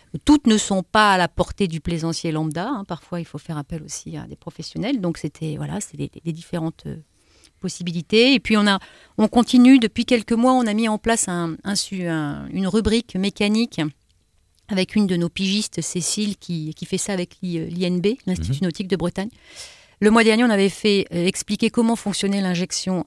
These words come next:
Speaker 1: indirecte. Là, ce mois-ci, c'est l'injection directe. Donc, le, ça, ça, on reparle un peu de Yamaha, puisque Yamaha sont les seuls à faire du hors-bord quatre temps en injection directe.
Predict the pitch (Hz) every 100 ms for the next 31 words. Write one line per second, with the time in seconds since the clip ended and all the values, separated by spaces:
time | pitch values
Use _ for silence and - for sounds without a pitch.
0 | - 196 180 202 294 - - - _ 196
1 | 202 - 190 175 - 202 - 180 170 180
2 | 175 - 185 156 208 226 - - _ _
3 | - - _ _ 180 185 - 170 165 180
4 | 165 165 - 170 151 143 139 175 175 170
5 | 185 180 - 170 180 220 277 - 196 170
6 | 180 190 - 170 160 - 208 180 - 160
7 | 180 165 170 165 165 180 - 160 - 175
8 | 160 156 - 175 156 170